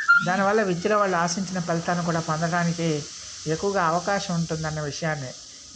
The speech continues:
గమనించాల్సిన అవసరం ఉంటుంది. అలాగే ఈ రోజున ఈ రాశికి చెందిన జాతకులకి అటు ఉద్యోగపరంగా, వ్యాపారపరంగా,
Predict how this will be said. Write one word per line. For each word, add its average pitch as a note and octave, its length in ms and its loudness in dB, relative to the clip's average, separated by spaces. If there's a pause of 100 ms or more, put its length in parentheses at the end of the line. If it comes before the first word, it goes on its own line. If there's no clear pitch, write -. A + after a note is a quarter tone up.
(100)
గమనించాల్సిన D#3+ 600 0
అవసరం D3 320 -4
ఉంటుంది. F3 440 -2 (600)
అలాగే G#3+ 600 4 (320)
ఈ G3 120 4
రోజున A3 540 4
ఈ G3+ 100 6
రాశికి G3 300 2
చెందిన G3 240 0
జాతకులకి F3+ 520 2
అటు D#3+ 260 2
ఉద్యోగపరంగా, F#3 840 2
వ్యాపారపరంగా, E3+ 960 2